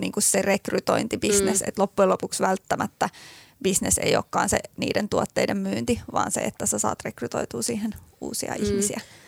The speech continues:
Speaker 2: Ja sitä just rekrytointia tehdään tosi sellaisilla julmilla tuntuvilla tavoilla, että just tossa mun ekas jutussa mä haastattelin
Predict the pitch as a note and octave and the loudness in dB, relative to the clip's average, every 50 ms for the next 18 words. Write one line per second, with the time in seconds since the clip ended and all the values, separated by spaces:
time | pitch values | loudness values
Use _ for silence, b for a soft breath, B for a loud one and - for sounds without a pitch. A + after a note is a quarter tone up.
0 | B B - F#3+ F3+ F3 - F#3 - - E3+ E3+ F3 F3+ - - G3 G3 F#3+ - | B B -2 0 0 0 0 -2 0 2 2 2 2 0 0 2 2 2 2 2
1 | F#3+ F3+ - F3 F3+ F#3 F#3+ F3+ F3+ - F#3 F#3 F#3 F3+ F3 - F#3+ - G3 F#3+ | 2 4 4 4 4 4 4 2 4 4 4 4 4 4 4 2 2 4 4 4
2 | F#3 F3 E3+ F3 F#3+ F3+ G3 G3 G3+ A#3+ B3+ A3+ G3 F3+ F3 F3 - F#3 F#3 F3+ | 4 4 4 4 4 4 2 4 6 6 6 8 6 6 4 4 4 4 4 4
3 | F3 F3 F3 E3+ E3+ - - F#3 F3+ E3 E3 D#3 D#3+ D#3+ E3 F3 - E3+ E3+ - | 4 4 4 4 2 2 2 2 4 4 4 6 6 4 4 2 2 0 -2 0
4 | - - F3+ - - E3+ D#3+ - - - D3 - - - F3+ F3+ F#3 F#3 - - | -2 -2 -4 -4 -6 -2 0 0 2 2 2 0 0 -2 -2 -2 -2 0 0 2
5 | F#3 F3+ F3 E3+ F#3 F#3 F3+ - F#3 - - F3+ F3 F3+ F3 | 2 2 2 0 0 -2 -2 -2 -6 -2 -2 0 0 0 -2